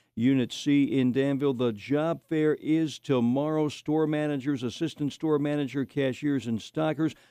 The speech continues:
come directly to the New Life Banquet Center tomorrow at fourteen nineteen North Bowman. Bring a photo I D. On the job training will be provided.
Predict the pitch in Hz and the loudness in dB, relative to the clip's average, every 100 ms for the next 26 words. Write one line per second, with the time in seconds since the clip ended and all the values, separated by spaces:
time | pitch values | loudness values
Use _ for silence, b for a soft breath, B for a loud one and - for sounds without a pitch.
0 | b - 147 147 156 180 165 127 95 - | b 0 2 2 2 2 2 -2 -4 -6
1 | 107 113 117 131 131 135 123 - 135 135 | -2 0 2 2 0 0 -2 -2 0 0
2 | 139 131 - 135 127 120 131 131 123 117 | -2 -4 -4 -2 0 0 0 0 -2 -2
3 | b b 110 117 110 _ 143 135 135 - | b b 0 0 -2 _ -2 0 -2 0
4 | 139 131 127 127 120 135 123 123 120 - | 2 4 4 2 -2 0 0 0 -2 -4
5 | 127 135 135 113 117 123 139 - 139 131 | -4 -2 -2 -4 -2 -2 -2 -2 -6 -4
6 | 139 139 143 135 139 127 156 196 196 - | -4 -2 -2 -2 -4 -2 -2 0 -2 -2
7 | 120 120 110 117 120 110 - - 120 117 | -2 0 -2 -4 -4 -6 -8 -4 -2 -2
8 | 117 107 120 113 101 110 107 - - 113 | -4 -4 -4 -4 -4 -6 -6 -10 -4 -2
9 | 120 127 117 107 | 0 -2 -2 -4